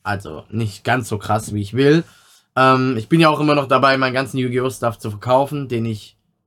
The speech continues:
einfach nicht benutze. Ähm, aus meiner persönlichen Sammlung. Die ganzen Zielprodukte, die gebe ich ab. Einige teure Karten gebe ich ab. Also ich gebe die nicht ab, ich verkaufe die, weil ich das Geld wieder reinvestiere und so weiter und so fort. Und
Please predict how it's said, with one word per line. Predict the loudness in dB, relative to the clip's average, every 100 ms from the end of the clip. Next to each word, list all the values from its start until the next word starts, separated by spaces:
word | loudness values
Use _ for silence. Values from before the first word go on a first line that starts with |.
| _
einfach | -6 -4
nicht | -4
benutze. | -2 -2 -2 -2 -4 -4 _ _ _ _ _ _
Ähm, | -4 0 0 0 0 -2 -8 _
aus | -8 -4
meiner | -2 -2
persönlichen | -2 -4 -4 -2 -2
Sammlung. | -2 -2 -2
Die | -2
ganzen | -4 -4 -6
Zielprodukte, | 0 0 0 -6 -8 -8 -6
die | -6
gebe | -4 -6
ich | -4
ab. | -4 -4 -6 -6
Einige | -4 -2 -2 -2 -4 -10 _
teure | -4 -4 -2
Karten | 0 -2 -2
gebe | -6 -6
ich | -6
ab. | -6 -6
Also | -8 -10 -12 -18 _ _ _ -14
ich | 0
gebe | 2
die | 4
nicht | 4 4
ab, | 2
ich | -2
verkaufe | 0 0 2
die, | 0 -2 -4 _ _
weil | 0 0
ich | 0
das | -4 -2
Geld | 2 2
wieder | 2 0
reinvestiere | 2 4 2 0 0 2 4 2 0
und | -6 -6
so | 0
weiter | 0 0
und | -4
so | -6
fort. | -2 -2 -2 -8 -20 _ _ _ _
Und | -6 -4 -4 -6